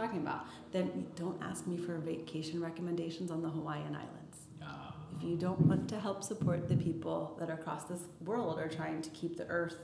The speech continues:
Speaker 1: alive.
Speaker 2: Right. Interesting. That's what
Speaker 1: Available.
Speaker 2: Thurs-, Thursday's podcast, Chris, Chris, Christopher Cohen and I,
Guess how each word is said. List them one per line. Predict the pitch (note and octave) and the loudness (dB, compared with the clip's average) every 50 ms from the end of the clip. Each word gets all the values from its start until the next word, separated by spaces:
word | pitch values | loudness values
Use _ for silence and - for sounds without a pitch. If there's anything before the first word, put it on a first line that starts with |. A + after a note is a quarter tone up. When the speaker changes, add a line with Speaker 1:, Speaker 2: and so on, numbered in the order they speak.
| - - - - - - - - - - - - - - | -14 -16 -18 -18 -18 -16 -16 -16 -16 -18 -20 -8 4 6
Speaker 1:
alive. | - F4 C4+ F#3+ D#3+ F3 F#3 G#3 A3 - - - - - - - - - | 8 10 12 12 12 12 12 8 6 4 0 -4 -8 -10 -12 -16 -14 -4
Speaker 2:
Right. | - G2 F#2 F2+ E2 D#2 - - - | 0 2 4 4 4 2 -2 0 4
Interesting. | C3 C3 C3 - A2 - - G#2+ G2+ | 6 6 6 6 4 4 6 6 8
That's | G2+ G#2 G#2 - | 8 8 8 10
what | A2+ A2 G2+ - - - | 12 12 12 12 12 12
Speaker 1:
Available. | - F4+ C4 B3 A#3+ A#3+ A#3 A#3+ C4 C4 | 12 12 12 12 12 12 12 12 12 12
Speaker 2:
Thurs-, | D3 C#3+ C#3 - - | 12 12 12 12 12
Thursday's | - - D3 C#3 - - C#3+ B2 | 12 12 12 12 12 12 12 12
podcast, | A#2 A#2+ C3 C3+ C3+ D3 D3 - B2 G#2 G2 G2 - - | 12 12 12 12 12 12 12 10 10 10 8 8 6 8
Chris, | - B2 A2+ - - - - | 8 8 8 8 4 0 2
Chris, | - - B2 A#2 G#2+ - - - - - | 6 8 8 8 8 4 0 -2 -4 0
Christopher | - B2+ A#2 A#2 A#2 G#2 - G#2+ | 2 4 4 4 2 0 0 -2
Cohen | G2 - B2 C3 C3+ B2 | 0 2 2 4 4 6
and | G2 F2+ | 6 6
I, | F2 F2+ E2+ - | 4 4 2 0